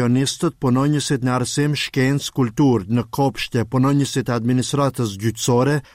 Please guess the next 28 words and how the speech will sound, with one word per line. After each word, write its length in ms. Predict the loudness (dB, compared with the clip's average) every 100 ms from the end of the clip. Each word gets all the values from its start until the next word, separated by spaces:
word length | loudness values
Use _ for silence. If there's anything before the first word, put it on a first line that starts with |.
| _
por 160 | 0 0
edhe 140 | 2 0
ata 200 | -2 -2
të 80 | 2
industrisë 640 | 2 0 0 0 0 0
së 60 | -2
tekstilit 640 | -2 -2 -4 0 2 0 -2
dhe 140 | -4
të 140 | -2 0
veprimtarive 680 | -2 0 0 0 2 2 0 0
tjera 240 | 0 2
industriale, 880 | 2 0 -2 -2 0 2 2 2 0 -4 _
kërkojnë 400 | -2 0 2 2
rritjen 320 | 2 0 0 -2
e 80 |
pagave. 560 | -2 0 0 0 0 2
Në 160 | 0 0
të 140 | -2
kundërtën, 540 | 0 0 0 0 -2 -2 -10
disa 380 | -2 -2 0 -2
prej 160 | 0 -2
tyre 240 | 0 0
kanë 240 | 0 -2 0
paralajmëruar 720 | 0 2 2 2 2 2 2
grevë 380 | 0 0 -2 -4
të 80 | -2
përgjithshme. 640 | -2 0 -2 -2 -2 0 0 -6 _ -6
Kërkesa 480 | -2 0 0 0 -2